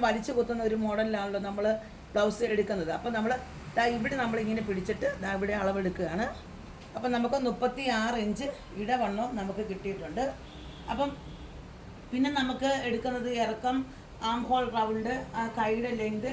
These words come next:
കൈയുടെ വണ്ണം, പിന്നെ നമ്മൾ, ആ, ബ്രെസ്റ്റിൻ്റെ പോയിന്റ്, നമ്മൾ ഞാൻ എടുക്കുന്ന ബ്രെസ്റ്റിൻ്റെ പോയിന്റ് ദാ ഇവിടെ വന്നിട്ട് ഇത് കണ്ടോ, കറക്റ്റ് നമ്മൾ ഇതിൻ്റെ മേളിൽ നമ്മളിങ്ങനെ വന്ന് നമ്മൾ പതിനൊന്നേ കൊണ്ട് നിർത്തി. പിന്നെ അവിടുന്ന് നമ്മൾ ഇങ്ങോട്ട് എടുക്കുന്ന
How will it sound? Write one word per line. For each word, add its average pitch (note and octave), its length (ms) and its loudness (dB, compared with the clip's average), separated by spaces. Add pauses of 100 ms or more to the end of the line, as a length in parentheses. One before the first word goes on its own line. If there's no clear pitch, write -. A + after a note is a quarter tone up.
(120)
കൈയുടെ A3 460 2
വണ്ണം, G#3+ 320 -2 (480)
പിന്നെ C4 240 0 (220)
നമ്മൾ, A#3 180 2 (800)
ആ, A#3 160 2
ബ്രെസ്റ്റിൻ്റെ A#3+ 540 0 (100)
പോയിന്റ്, G3+ 420 -2
നമ്മൾ A3 180 2 (200)
ഞാൻ A#3 140 0 (100)
എടുക്കുന്ന A3+ 380 2
ബ്രെസ്റ്റിൻ്റെ G#3+ 420 -6
പോയിന്റ് G#3+ 260 -2
ദാ G#3+ 140 -2
ഇവിടെ A3 260 0
വന്നിട്ട് G3+ 360 -4 (540)
ഇത് C4 80 2
കണ്ടോ, G3+ 240 2
കറക്റ്റ് A3+ 340 -2
നമ്മൾ A3+ 220 2
ഇതിൻ്റെ A3+ 280 2
മേളിൽ A3 320 2
നമ്മളിങ്ങനെ G#3 460 0
വന്ന് F#3+ 180 2
നമ്മൾ G#3 140 0 (100)
പതിനൊന്നേ G#3 360 4 (100)
കൊണ്ട് G3 180 0
നിർത്തി. F3+ 260 -4 (640)
പിന്നെ D4+ 260 2
അവിടുന്ന് C#4 360 0
നമ്മൾ A#3 240 4
ഇങ്ങോട്ട് A3 280 2
എടുക്കുന്ന G#3+ 260 2